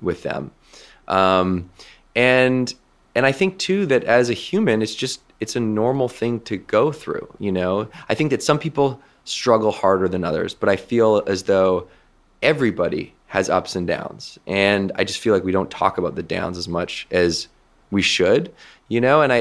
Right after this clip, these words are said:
and I think it's a conversation that a lot of people, and I, certainly I, didn't know how to have. You know, I felt like it was a weakness. I felt like it was a failure. I felt like it was, you know, a chink in my armor, and I just wanted to show the successes, and I just wanted to show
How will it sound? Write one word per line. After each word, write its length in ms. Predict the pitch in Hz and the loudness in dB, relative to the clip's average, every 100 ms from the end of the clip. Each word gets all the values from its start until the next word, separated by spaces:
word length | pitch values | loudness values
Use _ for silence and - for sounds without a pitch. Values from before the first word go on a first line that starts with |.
| - | 2
and 100 | 127 | 0
I 60 | |
think 160 | 123 147 | 0 -2
it's 100 | 139 | -2
a 40 | |
conversation 640 | - 127 143 147 123 - 127 | 0 0 2 2 0 2 2
that 80 | 110 | 2
a 40 | |
lot 240 | 101 107 | 4 4
of 100 | 120 | 2
people, 520 | - 98 - 101 101 - | -2 -10 0 0 0 -4
and 120 | 95 | -6
I, 40 | |
certainly 420 | 98 120 95 95 - | -2 -2 -2 -2 0
I, 440 | 92 98 98 120 - _ - | 0 0 -2 -6 -14 _ 2
didn't 380 | 120 117 - | 2 2 -2
know 220 | 101 104 104 | 0 2 2
how 180 | 110 | 0
to 60 | 92 | 0
have. 460 | - 95 92 - _ _ _ _ _ - | 0 -4 -4 -8 _ _ _ _ _ -4
You 120 | 98 | 2
know, 180 | 92 98 | 4 4
I 80 | 101 | 2
felt 220 | - 101 | 0 0
like 160 | 107 | 0
it 40 | 107 | -2
was 120 | 92 | -2
a 60 | 87 | -2
weakness. 560 | 87 92 95 85 - | -2 -2 -4 -8 -8
I 60 | - | -6
felt 240 | 104 80 | -2 0
like 180 | 85 92 | -2 -4
it 80 | 85 | -6
was 160 | 87 | -6
a 60 | 85 | -6
failure. 580 | - 107 120 110 95 92 | 0 4 6 4 2 -2
I 80 | 92 | -2
felt 220 | 98 95 | -2 -2
like 220 | 95 92 | -2 -4
it 40 | |
was, 240 | 90 90 - - - _ | -6 -6 -10 -20 -20 _
you 80 | 107 | 0
know, 100 | 98 | 0
a 40 | |
chink 320 | 92 - 127 117 | 0 -2 -2 0
in 60 | |
my 140 | 98 95 | 2 4
armor, 380 | 101 104 92 | 4 2 0
and 100 | 90 | -2
I 60 | 90 | -4
just 180 | 95 - | -4 -4
wanted 200 | 98 87 | -4 -4
to 60 | |
show 220 | 92 98 95 | -4 -2 -2
the 80 | |
successes, 680 | 90 85 - 95 92 82 85 | -4 -8 -2 0 0 -2 -4
and 80 | 87 | -4
I 60 | 87 | -6
just 180 | 90 | -6
wanted 200 | 92 90 | -6 -6
to 60 | 87 | -6
show 420 | - 95 90 87 | -4 0 0 0